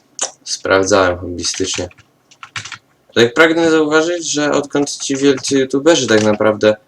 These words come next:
powiedzieli, że Minecraft jest głupi, ci polscy, yy, to ludzie przestali go nagrywać. To jest dla mnie trochę... o Jezus, ale tak.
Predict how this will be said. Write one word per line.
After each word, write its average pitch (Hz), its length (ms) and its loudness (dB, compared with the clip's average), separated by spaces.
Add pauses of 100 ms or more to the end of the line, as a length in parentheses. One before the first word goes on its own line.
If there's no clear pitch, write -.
(100)
powiedzieli, 107 320 0
że 104 80 -2
Minecraft 101 340 0
jest 101 180 -4
głupi, 101 320 -2 (360)
ci 101 240 -2
polscy, 113 520 2 (1000)
yy, 107 440 2
to 110 160 -4 (600)
ludzie 120 320 -2
przestali 120 380 0
go 120 100 0
nagrywać. 110 640 2 (260)
To - 100 -2
jest 143 140 0
dla 143 120 -2
mnie 135 160 -6
trochę... 131 360 -8 (880)
o 110 180 0
Jezus, 95 380 0
ale 98 200 0
tak. 90 140 -6